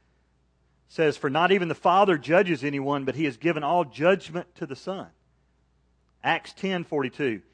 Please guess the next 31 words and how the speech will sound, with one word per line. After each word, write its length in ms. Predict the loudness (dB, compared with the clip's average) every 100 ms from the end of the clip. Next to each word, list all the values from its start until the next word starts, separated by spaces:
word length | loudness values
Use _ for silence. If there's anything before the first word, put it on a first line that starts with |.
| _ -8
"And 120 | -6
he 80 | 0
ordered 280 | 4 6
us 140 | 4 2
to 100 | -6
preach 380 | 0 0 0 -8
to 100 | -8
the 80 |
people 360 | -2 -2 -2 -4
and 100 | -6
solemnly 540 | -2 0 0 -2 -4
to 60 | -6
testify 640 | -2 -2 -2 -4 -2 -2
that 220 | -2 -6 0
this 260 | 0 -2
is 120 | -10
the 120 | -10 -8
one 340 | -6 -8 -12 _ _ _ -10
who's 120 | -6
been 140 | -2 -2
appointed 360 | -2 -4 0
by 180 | 0 0
God 260 | 0 -2 -2
as 200 | -4 -8 _
judge 760 | -4 -2 0 -2 -10 _ -20 _ _ _ _ _ -14
of 120 | -10
the 80 | -6
living 360 | -4 -6 -6
and 100 | -12
the 60 | -12
dead." 260 | -14 -16